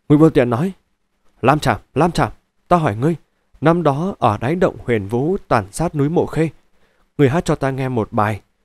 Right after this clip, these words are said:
rốt cuộc tên là gì vậy?" Lam Vong Cơ nói, "Sao tự dưng lại nhớ ra hỏi chuyện này?" Ngụy Vô Tiện nói, "Người cứ nói đi, tên là gì? Hình như tao đoán ra, ngươi nhận ra thế nào rồi?"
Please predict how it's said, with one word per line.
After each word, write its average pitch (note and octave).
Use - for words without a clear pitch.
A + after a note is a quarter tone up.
rốt F#3
cuộc E3
tên E3
là D3
gì B2
vậy?" A#2+
Lam B2
Vong B2
Cơ A#2+
nói, C3
"Sao F#3
tự D#3
dưng F3
lại C#3+
nhớ C#3
ra F3+
hỏi B2+
chuyện A2
này?" B2+
Ngụy C#3
Vô C3
Tiện G#2+
nói, B2+
"Người B2+
cứ D#3
nói E3
đi, D#3+
tên F3+
là C3+
gì? B2
Hình C3
như C#3+
tao C#3+
đoán D3
ra, D3+
ngươi F3
nhận D#3
ra D#3+
thế G3
nào E3+
rồi?" D3